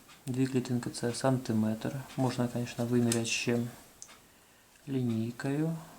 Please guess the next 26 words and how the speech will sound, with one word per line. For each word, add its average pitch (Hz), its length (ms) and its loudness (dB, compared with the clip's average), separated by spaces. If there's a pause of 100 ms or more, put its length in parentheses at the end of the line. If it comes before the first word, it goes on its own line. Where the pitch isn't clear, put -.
(180)
Ми 143 180 -6
бачимо, 135 680 -2 (500)
що - 160 -8
дві 123 180 -2
клітинки — 143 500 2
це - 140 -2
буде 127 300 2
сантиметр. 117 720 0 (2250)
Так. 110 540 -6 (800)
Але 135 480 2 (320)
нам 127 220 -2
сказано 123 300 0
не 123 60 4
в 123 60 -2
сантиметрах, 175 720 2
а 151 200 0 (100)
одиничний 135 600 4
відрізок — 135 500 2
це 135 120 0
один. 117 400 2 (520)
Тому 143 280 0
не 139 160 0
в 135 80 -2
сантиметрах, 135 640 -2
а 135 240 -2
іменно 131 380 4